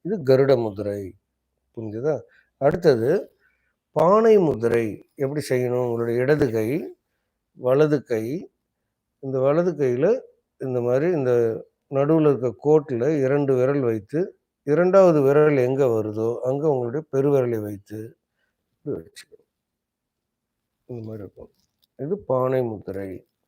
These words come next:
புரிஞ்சதா? இது இரண்டாவது முத்திரை.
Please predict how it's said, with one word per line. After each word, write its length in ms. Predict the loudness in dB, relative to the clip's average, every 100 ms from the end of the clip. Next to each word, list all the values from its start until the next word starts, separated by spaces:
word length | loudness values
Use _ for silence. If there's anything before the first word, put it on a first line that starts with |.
| _ _ _ -8
புரிஞ்சதா? 400 | -6 -4 -2 -2 -4 _ _ _ _ _
இது 140 | -4 0
இரண்டாவது 480 | 2 4 4 4 2
முத்திரை. 340 | -6 -10 -14